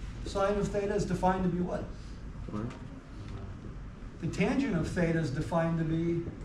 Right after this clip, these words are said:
Speaker 1: y over x, the slope of that line segment. Oh, by the way, isn't y over x sine over cosine?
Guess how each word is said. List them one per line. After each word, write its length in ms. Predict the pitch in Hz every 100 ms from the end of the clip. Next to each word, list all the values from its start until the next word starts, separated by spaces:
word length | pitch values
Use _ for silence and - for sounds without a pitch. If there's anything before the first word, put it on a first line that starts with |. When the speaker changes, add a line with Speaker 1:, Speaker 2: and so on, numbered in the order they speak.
| - - - - - - - - - 113 110 110 104 - - - - - -
Speaker 1:
y 180 | 143 151
over 220 | 147 135
x, 200 | - -
the 140 | 156
slope 420 | - 175 165 165 - - - - - - -
of 140 | 156
that 160 | 156 160
line 160 | 180 202
segment. 280 | 135 - - - - - - -
Oh, 200 | 294 302
by 280 | 220 247 277
the 120 | 247
way, 400 | 202 226 240 - - - - - - - 233
isn't 420 | 240 269 277 185
y 260 | 196 208
over 340 | 208 196 180 180
x 540 | 180 180 - - - - - - - - - - - -
sine 300 | - 190 180
over 120 | 185 156
cosine? 560 | 170 180 233 262 -